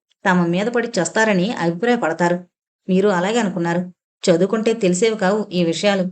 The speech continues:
అంది నిర్మల. అవును, నువ్వు చెప్పాలి. నీ నాటకం ఇప్పుడు తెలిసింది. నటిస్తావు చాలా బాగా. ఆయన ఎందుకొచ్చారో ఊహించడం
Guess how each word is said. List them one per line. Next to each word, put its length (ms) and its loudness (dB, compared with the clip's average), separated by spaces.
అంది 300 2
నిర్మల. 360 0
అవును, 260 2
నువ్వు 220 6
చెప్పాలి. 400 0
నీ 160 4
నాటకం 380 -2
ఇప్పుడు 240 0
తెలిసింది. 340 0
నటిస్తావు 460 2
చాలా 280 4
బాగా. 320 0
ఆయన 240 2
ఎందుకొచ్చారో 540 0
ఊహించడం 400 0